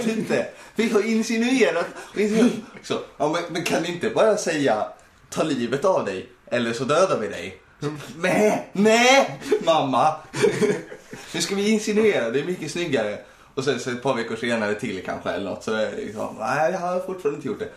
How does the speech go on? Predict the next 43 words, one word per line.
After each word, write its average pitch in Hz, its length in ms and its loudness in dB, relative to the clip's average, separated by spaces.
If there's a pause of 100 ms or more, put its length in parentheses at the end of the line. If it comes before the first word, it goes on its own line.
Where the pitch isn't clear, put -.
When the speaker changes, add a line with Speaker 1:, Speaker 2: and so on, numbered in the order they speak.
(100)
Speaker 1:
Nej, - 120 0
vi - 60 -2
får - 120 -10
döda 95 200 -2
honom." 92 240 -6 (220)
Speaker 2:
Men 180 140 2
så 175 160 0
gjorde 190 200 2
ju 180 80 4
Hitler 151 560 -4
med 143 240 -2
Rommel. 127 460 -4 (680)
Speaker 1:
Gjorde 147 140 0
han 214 120 2
det? 196 60 0
Speaker 2:
Ökenräven 151 1040 0
Rommel. 131 480 -4 (320)
Han, 151 380 -2
eh, 156 140 -2
Speaker 1:
Jaha. 147 240 0 (420)
Speaker 2:
han 185 140 2
var 180 100 4
ju 185 80 6
med, 185 300 0
en 175 60 0
av 160 100 0
de 160 100 -2
här 156 100 -2
som 143 80 -6
var 151 80 -4
med 143 120 0
i 139 40 0
den 139 80 -4
här 127 320 0
konspirationen 135 840 -4
att, 135 200 -4
eh, 127 140 -2
spränga 143 480 -4
honom 135 320 -2
där. 127 80 -2
Speaker 1:
Ja, 113 100 0
just 127 160 -2
det. - 120 -6